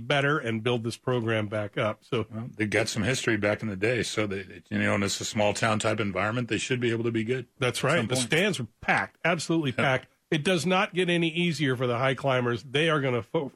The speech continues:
Speaker 1: uh, host that very tough Peninsula team.
Speaker 2: Yeah, it doesn't get easy at all. I mean, Peninsula is two and one. They just routed North Thurston. As I said, they're predicted to win the conference. So, um,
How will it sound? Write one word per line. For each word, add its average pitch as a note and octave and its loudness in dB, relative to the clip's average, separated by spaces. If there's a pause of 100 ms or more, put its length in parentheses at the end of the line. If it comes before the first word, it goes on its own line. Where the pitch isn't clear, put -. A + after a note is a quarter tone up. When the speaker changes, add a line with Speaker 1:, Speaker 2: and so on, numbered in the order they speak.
Speaker 1:
uh, A#2 2
host C3+ 0
that A2+ 0 (520)
very A#2+ 2
tough B2 -2
Peninsula A2+ -2
team. G#2 4
Speaker 2:
Yeah, F#2+ 4
it G2+ 2
doesn't G#2 2
get G#2 2
easy G2+ 2
at F#2+ 2
all. G2+ 4
I F#2 2
mean, F#2 -6
Peninsula G2+ -2
is F#2 -2
two G#2 -2
and F#2 -2
one. G2+ 0
They F#2 0
just F2+ -2
routed F#2+ 2
North F#2+ 0
Thurston. G#2 0
As F2+ -4
I F2 -6
said, G2 0
they're F#2 2
predicted F#2+ -2
to F2+ 0
win F#2+ 0
the F#2 -4
conference. G2 -4
So, F2+ 0 (500)
um, F#2+ 2